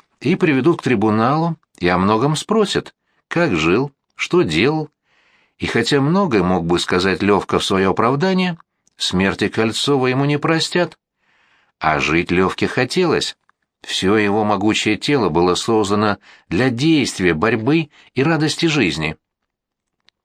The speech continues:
Никак не выходил из головы полномочный комиссар.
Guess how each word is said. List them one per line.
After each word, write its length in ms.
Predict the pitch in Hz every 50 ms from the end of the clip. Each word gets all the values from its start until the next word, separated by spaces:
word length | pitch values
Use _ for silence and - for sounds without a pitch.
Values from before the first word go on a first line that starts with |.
| _ _ _ _ _ - _ _ _ -
Никак 420 | - 101 104 104 98 110 107 90 92
не 120 | 101 101
выходил 480 | 101 98 - - 117 110 101 101 92 95
из 120 | 90 92
головы 380 | 85 90 98 101 104 110 127 -
полномочный 640 | - 101 98 104 110 107 110 104 92 - 110 107
комиссар. 640 | 104 - 127 127 143 147 139 - - 185 85 -